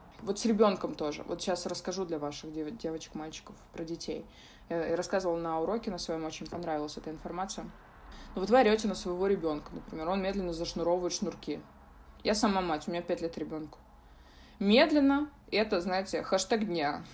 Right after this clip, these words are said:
<laughs> Медленно. И я понимаю, что моя ответственность как взрослого — это организовать своё время так,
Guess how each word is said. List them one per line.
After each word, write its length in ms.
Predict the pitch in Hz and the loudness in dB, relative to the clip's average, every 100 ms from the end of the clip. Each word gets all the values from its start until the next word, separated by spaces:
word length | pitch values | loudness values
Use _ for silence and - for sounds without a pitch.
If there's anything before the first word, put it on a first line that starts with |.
| - | -18
<laughs> 200 | - - | -10 4
Медленно. 720 | 214 226 196 - 208 175 180 - - - - - - - - - - | 6 8 6 6 6 6 0 -10 -20 -20 -20 -20 -20 -20 -20 -20 -4
И 400 | 190 214 214 - - - - - - - - - - | 2 4 4 2 -16 -20 -20 -20 -20 -20 -18 -18 -8
я 220 | 208 226 247 | 6 8 8
понимаю, 420 | 240 226 254 349 | 6 4 4 2
что 240 | - 208 202 | 0 -2 2
моя 320 | 202 220 226 | 4 6 6
ответственность 520 | 214 214 208 196 175 | 6 2 2 -2 -2
как 140 | 170 | -4
взрослого — 640 | 175 196 254 370 247 185 - | -2 0 0 0 -2 -2 -2
это 160 | 196 190 | -2 2
организовать 720 | 226 220 226 233 254 247 208 | 4 4 4 6 6 6 4
своё 180 | - 190 | 2 0
время 320 | 190 208 175 | 2 0 0
так, 360 | - 277 508 | 0 0 0